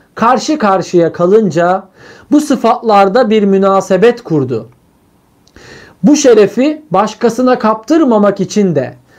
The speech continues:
adeta güzelliğini ve iffetini unutarak Abdullah'ın yanına yaklaşıp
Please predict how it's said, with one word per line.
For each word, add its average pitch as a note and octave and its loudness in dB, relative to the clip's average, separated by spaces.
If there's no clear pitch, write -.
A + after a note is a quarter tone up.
adeta A#3 2
güzelliğini G#3+ 2
ve F#3+ 0
iffetini G3+ 0
unutarak G#3 0
Abdullah'ın A#3+ 2
yanına A#3+ 2
yaklaşıp A#3+ 0